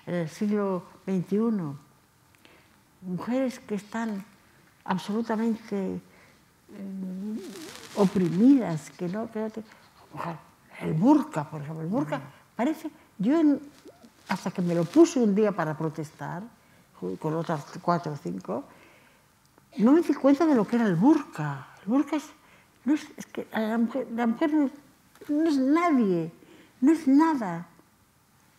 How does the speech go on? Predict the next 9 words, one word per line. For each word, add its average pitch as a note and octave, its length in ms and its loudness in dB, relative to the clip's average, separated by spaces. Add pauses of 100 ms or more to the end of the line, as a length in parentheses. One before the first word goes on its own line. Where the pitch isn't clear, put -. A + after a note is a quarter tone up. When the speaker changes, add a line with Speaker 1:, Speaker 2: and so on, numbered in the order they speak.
(160)
Speaker 1:
Es - 140 -12
una C#4+ 180 2
rejilla C4 400 2
así, - 160 -8 (1000)
que C4 80 -16
puede C#4+ 240 4
mirar, C4 260 2 (760)
nada C4 300 -4
más. C4+ 300 -6